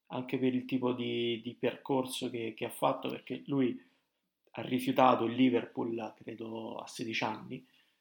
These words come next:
eh, perché gli, gli fecero vedere sostanzialmente un video, eh, girato da Lukaku che diceva: "Guarda, resta all'Anderlecht perché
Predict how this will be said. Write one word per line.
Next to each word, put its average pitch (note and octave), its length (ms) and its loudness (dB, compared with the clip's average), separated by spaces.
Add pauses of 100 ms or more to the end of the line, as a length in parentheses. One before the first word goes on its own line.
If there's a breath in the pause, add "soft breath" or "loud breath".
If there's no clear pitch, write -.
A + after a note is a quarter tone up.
(160)
eh, A2 600 -8
perché B2+ 380 2
gli, A#2 840 -2 (280)
gli - 140 -14
fecero B2+ 460 2
vedere A#2+ 480 4
sostanzialmente B2 580 -8
un B2+ 140 -2
video, B2+ 680 0 (480)
eh, G#2+ 680 -8
girato B2+ 500 8
da B2 100 4
Lukaku B2+ 800 6
che A#2 140 2
diceva: A2+ 260 -2
"Guarda, A#2 320 0
resta B2+ 300 0
all'Anderlecht A#2+ 760 0
perché - 460 -6